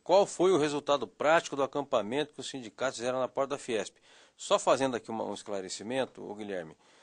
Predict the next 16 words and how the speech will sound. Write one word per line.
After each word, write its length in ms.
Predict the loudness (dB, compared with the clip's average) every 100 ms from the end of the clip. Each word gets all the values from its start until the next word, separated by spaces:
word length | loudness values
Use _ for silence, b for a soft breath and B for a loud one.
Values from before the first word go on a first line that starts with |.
| b b b _
na, 160 | -10 -4
na 160 | -2
verdade, 720 | 0 0 2 2 2 0 -6
aquele 300 | -8 -4 -4
acampamento 560 | -4 -2 -2 0 -4 -6
foi, 280 | -10 -10 -10 _ _ -8
é, 180 | -6 -8 -8
pra 160 | -6 -4
pressionar 460 | -6 -6 -2 -2 -2
pelas 260 | -4 -4
quarenta 480 | -2 0 0 0 4
horas. 500 | 6 6 4 -2 -12 b b b b
Porque 280 | -8 -6 -4
o 80 | -2
que 100 | 0
acontece? 680 | 2 0 0 -4 -4 -8